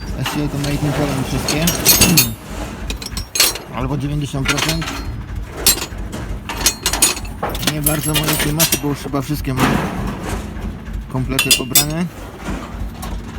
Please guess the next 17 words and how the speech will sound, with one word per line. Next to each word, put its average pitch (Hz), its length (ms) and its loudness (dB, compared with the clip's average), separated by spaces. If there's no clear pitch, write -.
Ale 127 260 0
musicie 135 380 -2
mi 131 100 -2
napisać, 127 440 -4
czy - 40 -6
ktoś 139 520 0
by 151 100 2
w 123 40 -2
ogóle 147 240 0
był 131 140 -4
nimi 135 240 -2
zainteresowany. 139 800 0
Wtedy 120 260 0
będę 120 220 2
zbierał 135 340 0
takie 131 200 -4
komplety. 143 540 2